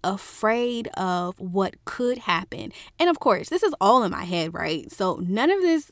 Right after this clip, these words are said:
is reality. I'm really making all of this up. And honestly, using these things as excuses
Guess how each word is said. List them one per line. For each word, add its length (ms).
is 380
reality. 680
I'm 180
really 260
making 300
all 180
of 80
this 240
up. 320
And 240
honestly, 800
using 380
these 160
things 340
as 180
excuses 1080